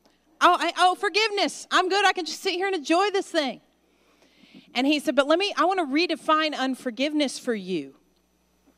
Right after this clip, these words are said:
It can be as subtle as harboring criticism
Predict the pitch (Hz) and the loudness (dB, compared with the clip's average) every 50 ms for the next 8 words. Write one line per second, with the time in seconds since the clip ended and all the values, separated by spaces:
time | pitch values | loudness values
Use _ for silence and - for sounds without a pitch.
0 | _ _ _ _ - - _ _ _ _ _ _ _ _ _ _ _ _ _ _ | _ _ _ _ -20 -20 _ _ _ _ _ _ _ _ _ _ _ _ _ _
1 | _ _ _ _ _ _ _ _ _ _ _ _ _ _ _ _ _ _ _ _ | _ _ _ _ _ _ _ _ _ _ _ _ _ _ _ _ _ _ _ _
2 | - 269 - - - 330 302 254 302 302 277 240 247 240 - - - - - - | 0 0 2 4 4 6 6 6 4 2 2 0 -2 -4 -6 -8 -8 -8 -2 2
3 | 330 330 339 370 403 403 392 - - 247 233 202 - - - - - 285 294 311 | 2 4 4 4 2 0 0 -2 -4 -6 -6 -8 -10 -16 -20 -8 -2 0 0 0
4 | 330 330 330 330 311 277 262 - - - - 359 370 359 339 - - 247 233 208 | 0 -2 -4 -4 -4 -4 -6 -10 -14 -10 -6 -2 -2 0 -2 -2 -4 -6 -6 -4
5 | 180 202 190 190 202 | -4 -4 -6 -6 -8